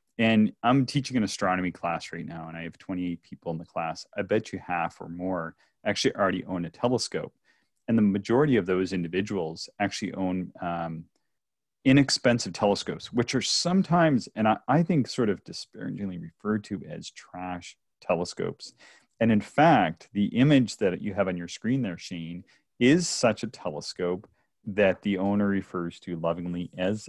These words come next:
a, a trash telescope. And, uh, I have her permission to, to use this photo and say who it's from. It's from Nicole, uh, Laporte. And she's, uh, a very well-known, uh,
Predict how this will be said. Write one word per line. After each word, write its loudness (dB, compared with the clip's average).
a, -8
a -12
trash -18
telescope. -10
And, -2
uh, 0
I -4
have 0
her 2
permission -4
to, -20
to -20
use -10
this -16
photo -6
and -8
say -12
who -10
it's -14
from. -8
It's -12
from -8
Nicole, -4
uh, -4
Laporte. -10
And -4
she's, 2
uh, -6
a -16
very 0
well-known, -2
uh, -14